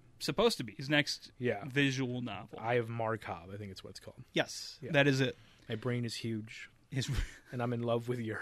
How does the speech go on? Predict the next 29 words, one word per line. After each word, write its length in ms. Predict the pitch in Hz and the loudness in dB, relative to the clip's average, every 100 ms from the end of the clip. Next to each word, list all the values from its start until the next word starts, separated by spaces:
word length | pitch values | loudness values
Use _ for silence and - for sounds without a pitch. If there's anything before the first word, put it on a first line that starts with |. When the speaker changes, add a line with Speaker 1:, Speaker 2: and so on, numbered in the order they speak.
| - | -2
Speaker 2:
<laughs> 0 | - - - - - | -4 -8 -20 -16 2
Speaker 1:
Yes, 240 | 131 107 | 2 2
the 140 | - 147 | -2 4
next 200 | 185 - | 4 4
game 160 | 175 | 4
is 120 | 156 143 | 4 4
all 240 | 143 143 | 6 8
about 240 | 139 135 | 8 6
Yuri. 320 | 131 113 95 104 - - _ _ _ | 4 0 -6 -16 -20 -20 _ _ _
You 160 | 151 175 | 2 4
play 240 | 190 170 | 8 8
as 80 | 143 | 8
a 40 | 135 | 4
pen. 480 | - 135 104 104 131 | 8 8 8 -6 -8
You 100 | 139 | -2
play 200 | 170 170 | 4 4
as 80 | 143 | 4
a 60 | |
wet 280 | 131 139 - | 6 4 6
pen. 320 | - 110 101 139 | 2 2 -4 -4
Speaker 2:
Oh 40 | |
my 140 | 143 113 | -2 -2
god. 380 | 117 117 101 - - _ - | -2 -2 -2 -8 -18 _ -6
Speaker 1:
Uh, 340 | - 127 123 120 | 6 8 8 6
Speaker 2:
So 100 | 131 | 4
great. 160 | 127 | 6
Speaker 1:
all 120 | 180 269 | 8 8
right, 180 | 311 | 6
folks. 340 | - 165 330 | 6 12 12